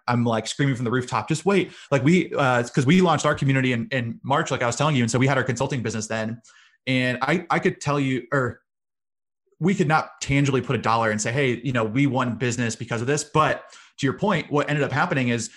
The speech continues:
probably four or five times we would walk into, we would walk into a meeting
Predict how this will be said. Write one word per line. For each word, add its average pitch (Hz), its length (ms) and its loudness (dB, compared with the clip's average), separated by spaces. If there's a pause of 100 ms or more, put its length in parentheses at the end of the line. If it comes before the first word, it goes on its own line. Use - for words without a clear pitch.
(160)
probably 175 260 4
four 139 220 2
or 139 60 4
five 127 260 2
times 139 300 2
we 123 100 2
would 135 120 2
walk 123 200 2
into, 120 540 0 (180)
we 151 120 4
would 139 120 2
walk 143 280 2
into 147 200 2
a 127 40 2
meeting 113 500 0